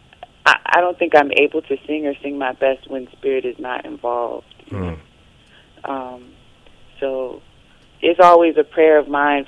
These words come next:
Speaker 1: for the Spirit to be first and me to be somewhere behind that.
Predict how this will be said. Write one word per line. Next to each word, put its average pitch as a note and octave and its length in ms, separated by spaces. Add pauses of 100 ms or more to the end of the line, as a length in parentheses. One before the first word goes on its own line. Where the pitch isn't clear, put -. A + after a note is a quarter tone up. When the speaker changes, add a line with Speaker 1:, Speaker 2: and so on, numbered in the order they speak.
Speaker 1:
for D#3+ 220
the D3 140 (100)
Spirit D3+ 340
to - 60
be C3+ 220 (100)
first B2 340 (140)
and B2+ 260
me C3 300
to A#2 60 (100)
be A2+ 360 (840)
somewhere C3+ 340
behind B2 480
that. - 160